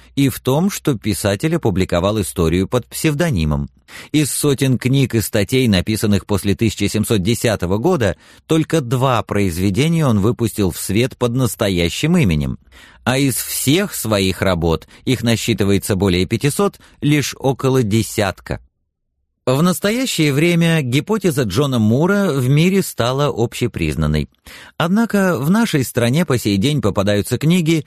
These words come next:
в том числе известных и уважаемых авторов популярных книг по истории пиратства, где история пиратов капитана Чарльза Джонсона представлена как сочинение, из которого Даниэль Дефо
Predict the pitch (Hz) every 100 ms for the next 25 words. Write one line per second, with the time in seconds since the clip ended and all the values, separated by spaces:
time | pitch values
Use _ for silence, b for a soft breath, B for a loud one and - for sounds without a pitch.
0 | B - 156 131 131 - 120 113 127 104
1 | 113 147 - 131 117 113 107 98 95 87
2 | 90 98 90 - 90 - 98 104 104 85
3 | 90 - 101 104 - 98 90 - 87 87
4 | 139 190 196 - 92 80 B B B -
5 | 104 120 135 135 127 - - 131 117 101
6 | 113 113 104 101 - 101 104 110 104 92
7 | - 104 90 76 87 76 139 180 185 190
8 | 208 b b 135 143 - - 208 185 175
9 | 165 151 139 - 123 - 113 127 202 196
10 | 190 175 - 127 - 117 110 151 113 98
11 | 95 101 95 78 98 - 175 170